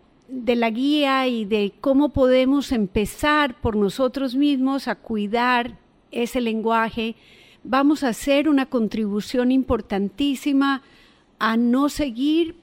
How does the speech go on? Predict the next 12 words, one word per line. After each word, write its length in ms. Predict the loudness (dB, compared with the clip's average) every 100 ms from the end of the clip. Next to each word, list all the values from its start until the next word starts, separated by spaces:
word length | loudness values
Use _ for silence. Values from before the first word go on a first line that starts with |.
| _ _
perpetuando 1300 | -4 -4 -2 -6 -4 0 2 4 2 2 2 0 -2 -8 -10
creencias, 1300 | -4 -2 0 0 2 0 0 -2 0 -2 -4 -12 -20 _ _ -8
a 120 | -2
veces 800 | 0 0 0 0 0 0 -4 -10
estigmas, 1160 | -8 -8 -6 -4 -4 0 2 2 0 -4 -8 -20 _ -20
formas 800 | -4 0 2 4 4 2 -4 -6
negativas 1200 | -2 -2 0 -4 -4 -2 2 4 2 0 -2 -10 _ _ _ _ _
de 480 | -4 0 2 0 -2 _ -6
enmarcar 1040 | -2 0 0 -4 -6 -2 0 0 -2 -6 _ _ _
a 140 | -8 -4
las 280 | -4 -4 -4
personas 920 | -6 -4 -2 0 0 0 -2 -6 -16